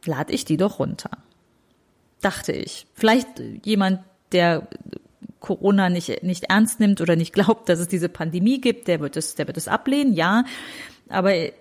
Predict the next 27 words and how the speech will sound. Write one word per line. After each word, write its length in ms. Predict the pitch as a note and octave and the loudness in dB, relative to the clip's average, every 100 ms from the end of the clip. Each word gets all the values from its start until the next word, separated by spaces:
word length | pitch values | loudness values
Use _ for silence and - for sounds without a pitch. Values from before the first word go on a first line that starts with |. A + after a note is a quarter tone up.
| _ - | _ -8
die 160 | F3+ | 0
Mehrheit 680 | F#3+ F#3+ G#3 G#3+ G#3+ G#3 - - | 4 4 4 6 4 2 -4 -10
von 540 | - G3 F3+ F3+ F3+ - - _ | -4 0 2 4 2 0 -10 _
uns 540 | F#3+ F3+ F#3 - - - | 2 4 2 -2 -8 -12
wird 360 | G3 - F3+ F3+ | -8 0 0 0
sagen, 720 | - - - C#3+ D3 F3+ G#3 | -6 -8 -4 0 0 2 2
ja, 180 | F3 D#3 | 2 -2
es 140 | - - | -4 -6
gibt 200 | A3 - | -6 -2
diese 180 | A#3+ | -2
Pandemie 680 | A3 - G3 F#3+ F3+ F3+ F#3 | -2 0 0 2 2 2 0
und 400 | - E3 E3+ - | 0 -2 -4 -4
einen 260 | E3 D#3+ D#3+ | -6 -4 -6
Schutz 600 | - G3+ G3+ - - - _ _ _ _ - | -6 -6 -6 -8 -8 -14 _ _ _ _ -6
in 100 | F#3 | -2
jeglicher 480 | F3 G3+ G#3 - E3 | 0 0 -2 0 -2
Form, 600 | - E3 E3+ F#3+ G3 F#3 | 0 0 2 2 2 0
der 140 | D#3+ | -4
tut 180 | - E3+ | -6 -4
ja 100 | F3 | -2
nicht 240 | D3+ D3 D#3+ | -4 -6 0
weh, 300 | G#3 G#3+ A3 | 2 4 2
die 300 | G#3 D#3 - | 2 -2 0
App, 260 | G3 - - - - - - _ | -2 -4 -16 -18 -18 -18 -20 _
die 80 | G#3 | 2
nutze 340 | F3+ D#3 - - | 2 0 -4 -6
ich. 240 | - - | -8 -14